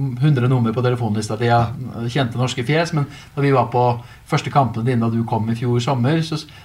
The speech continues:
var det väldigt sån, "Ah, det, det här blir kul.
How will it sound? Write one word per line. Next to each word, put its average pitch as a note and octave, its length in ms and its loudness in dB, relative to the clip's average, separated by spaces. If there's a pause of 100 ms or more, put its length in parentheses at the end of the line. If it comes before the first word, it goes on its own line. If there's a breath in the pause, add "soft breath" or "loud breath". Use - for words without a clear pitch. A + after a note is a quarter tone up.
var A#2+ 180 0
det D3+ 60 0
väldigt C3 220 0
sån, A2 260 0 (120)
"Ah, - 320 -2 (540)
det, - 60 -16 (160)
det C#3+ 60 -2
här D3 100 4
blir C#3+ 140 0
kul. C3+ 240 -2